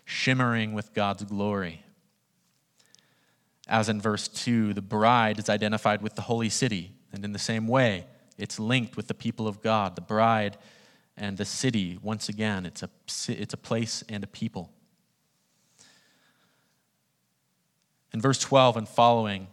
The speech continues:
uh, it becomes very detailed regarding the walls and the, uh, foundation and the gates.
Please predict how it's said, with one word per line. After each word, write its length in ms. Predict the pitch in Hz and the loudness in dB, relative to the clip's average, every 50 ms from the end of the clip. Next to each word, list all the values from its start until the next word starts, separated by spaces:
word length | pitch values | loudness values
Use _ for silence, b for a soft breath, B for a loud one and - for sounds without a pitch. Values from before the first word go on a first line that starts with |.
| _ _ _ _ - 104 | _ _ _ _ -18 -16
uh, 260 | 101 101 98 95 - | -16 -14 -14 -14 -14
it 120 | - - 107 | -14 -10 -10
becomes 300 | 113 - - 117 110 104 | -10 -6 -6 -6 -6 -2
very 340 | 104 117 113 110 107 110 | 0 2 2 2 2 0
detailed 680 | 104 101 - 117 117 113 - - 120 110 101 95 90 - | -2 0 0 0 0 0 0 -2 0 0 0 -2 -4 -4
regarding 600 | 104 104 101 113 107 104 104 104 101 98 95 98 b b b b b b b | -6 -6 -2 0 2 2 2 0 -2 -6 -8 -12 b b b b b b b
the 120 | - 101 95 | -10 -8 -8
walls 840 | 92 98 110 117 123 120 120 117 107 98 95 92 90 - - - - | -2 2 4 6 8 8 8 6 4 2 0 -4 -6 -8 -8 -8 -6
and 500 | - 110 101 101 98 95 95 98 98 101 - | -6 -4 -4 -4 -4 -6 -8 -8 -8 -10 -10
the, 320 | 101 101 98 95 92 92 90 b b b b b _ | -6 -6 -4 -4 -4 -6 -8 b b b b b _
uh, 60 | 110 110 - 104 b b b | -18 -18 -18 -18 b b b
foundation 760 | b - 110 107 104 104 98 107 117 123 123 117 - 120 110 104 | b -4 -4 -2 -2 -2 0 2 2 4 4 2 0 -2 -2 -4
and 140 | 101 101 | -4 -6
the 40 | 98 | -8
gates. 680 | 98 101 110 117 120 117 - - - - - - - | -6 -2 0 0 0 0 -4 -6 -8 -8 -8 -10 -12